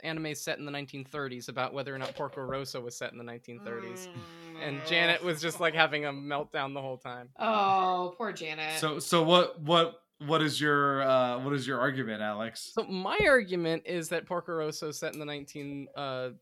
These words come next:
Speaker 1: twenties, and th-, that, 'cause the whole, the whole thing was the, the whole Nekocon theme this year was nineteen twenties.
Speaker 4: Mm-hmm.
Speaker 1: 'Cause it was supposed to be that last year, and then la-,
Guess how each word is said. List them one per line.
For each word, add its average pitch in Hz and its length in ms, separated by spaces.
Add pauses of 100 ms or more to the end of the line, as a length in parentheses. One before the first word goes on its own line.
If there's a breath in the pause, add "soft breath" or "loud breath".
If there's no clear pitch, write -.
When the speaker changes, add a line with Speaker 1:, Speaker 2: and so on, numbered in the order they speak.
Speaker 1:
twenties, - 720
and 190 160
th-, 202 100
that, 208 180
'cause 226 200
the 247 100
whole, 277 420 (120)
the 214 80
whole 285 180
thing 202 380
was - 340 (400)
the, 170 240 (120)
the 190 120
whole 254 160
Nekocon 196 640
theme 156 320
this 127 160
year 127 80
was 123 140
nineteen 123 300
twenties. 123 520 (340)
Speaker 4:
Mm-hmm. 120 260 (440)
Speaker 1:
'Cause 139 220
it 156 40
was 147 100
supposed 202 260
to 170 60
be 170 80
that 147 180
last 147 380
year, 110 180
and 113 160
then 120 160
la-, 127 160